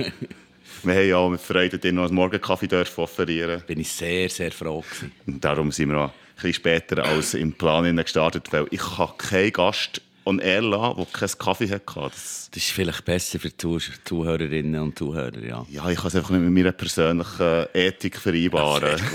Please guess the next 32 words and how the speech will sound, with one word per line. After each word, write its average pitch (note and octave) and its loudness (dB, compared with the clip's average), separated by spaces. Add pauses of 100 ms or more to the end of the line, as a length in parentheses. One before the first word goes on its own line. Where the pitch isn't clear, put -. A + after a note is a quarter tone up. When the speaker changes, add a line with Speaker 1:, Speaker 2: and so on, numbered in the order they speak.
(180)
Speaker 1:
gut. - -12 (340)
Du - -16
bist - -10
mir E2 -8
sehr F#2+ -4
sympathisch. D#2+ -10 (280)
<laughs> - -18
Speaker 2:
Und G2 -4
ja, F2+ 2
ich D#2 -2
meine, D#2 -4
es E2 -6
ist F2+ -6
ja F2+ 2
solidarisch, E2+ 2
jemand D2+ 0
anderem D#2 2
einen D2+ -6
Kaffee D2+ -2
zu - -10
spendieren. D2 0
Und C2 -4
das D2 -4
ist D2 -4
unser D2 -8 (320)
Thema G2 0
von - -10
dieser C#2+ -2
ganzen D#2 -2
Woche. C2+ -6 (180)
Speaker 1:
Genau. D2 -10 (560)
Speaker 2:
Ja, D3+ 0